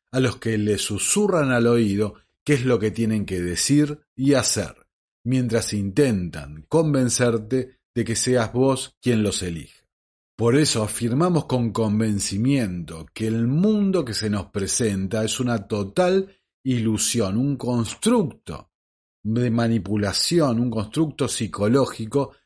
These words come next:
para convencerte de que sos vos quien tiene el poder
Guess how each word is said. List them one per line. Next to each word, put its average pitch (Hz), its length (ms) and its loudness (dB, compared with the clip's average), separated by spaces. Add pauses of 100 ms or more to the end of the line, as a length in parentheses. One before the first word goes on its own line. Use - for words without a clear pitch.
(140)
para 117 280 2
convencerte 123 880 0
de 120 180 0
que 107 120 -6
sos 135 340 -2
vos 175 560 -2 (340)
quien 98 220 -2
tiene 104 240 -2
el 92 160 -4
poder 82 500 -12